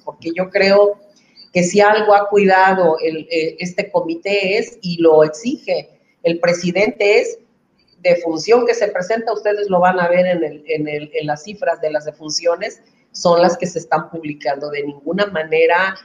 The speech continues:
ni se ocultan, ni se está, este, omitiendo alguna, ¿no? E inclusive en aquella que no se alcanzó a hacer la prueba de covid, entra este comité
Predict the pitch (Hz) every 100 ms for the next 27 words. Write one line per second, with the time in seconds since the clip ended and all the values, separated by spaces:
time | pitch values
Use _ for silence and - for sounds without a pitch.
0 | _ - 160 151 156 - 190 180 180 180
1 | 175 180 170 - 151 - 156 156 - -
2 | 151 - 156 147 147 156 156 151 147 147
3 | 135 131 127 - - _ _ - 175 180
4 | 180 175 - 269 285 226 190 208 208 208
5 | 185 185 220 220 202 180 175 202 202 196
6 | 202 202 175 175 190 196 190 180 - 190
7 | 240 294 294 _ _ _ _ - 202 214
8 | 220 202 180 190 202 208 - 180 175 175
9 | 180 202 202 202 _